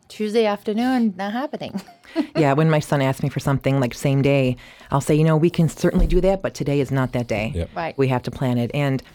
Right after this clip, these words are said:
Speaker 2: he understands, too, and those, you see the wheels ticking when they realize, like, if he's finished his lessons by noon or by twelve thirty, your whole day is free.
Speaker 1: Right.
Speaker 2: If you've done, you're schooling in the morning or whatever you have to do,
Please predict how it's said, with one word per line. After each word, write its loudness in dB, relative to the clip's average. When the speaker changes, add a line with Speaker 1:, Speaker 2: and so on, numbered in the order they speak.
Speaker 2:
he 0
understands, 0
too, -2
and 2
those, 0
you 0
see -2
the 4
wheels 2
ticking -2
when 0
they -2
realize, 2
like, -4
if -10
he's -2
finished -2
his -4
lessons -2
by -2
noon 0
or 0
by -4
twelve -4
thirty, 0
your -2
whole 0
day 2
is -2
free. -4
Speaker 1:
Right. -2
Speaker 2:
If -6
you've 0
done, -8
you're -4
schooling 2
in 6
the 4
morning 2
or 0
whatever 2
you 2
have 0
to -4
do, 2